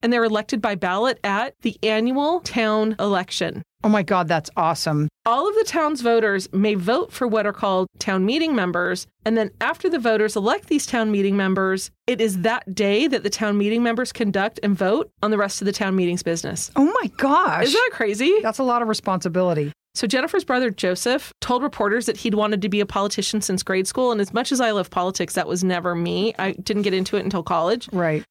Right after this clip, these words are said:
Speaker 1: But it was actually Jennifer's murder that caused Joseph to become what he called a law and order candidate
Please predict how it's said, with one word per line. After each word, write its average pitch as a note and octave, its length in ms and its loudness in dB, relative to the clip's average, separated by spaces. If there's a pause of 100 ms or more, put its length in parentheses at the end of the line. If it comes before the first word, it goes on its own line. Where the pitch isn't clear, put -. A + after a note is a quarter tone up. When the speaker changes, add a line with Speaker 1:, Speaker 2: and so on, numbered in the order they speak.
(180)
Speaker 1:
But A3 100 4
it G#3+ 60 2
was G#3+ 160 -2
actually A#3 280 -4
Jennifer's G#3 360 -2
murder C4+ 300 0
that G#3+ 140 -2
caused G3 440 0
Joseph G#3+ 380 0
to G#3 80 -6
become G3 500 0 (260)
what G3 120 0
he D4 240 0
called F#3 480 0
a F#3+ 60 0
law F#3 240 0
and F3 160 -4
order C4 220 0
candidate F3+ 600 -2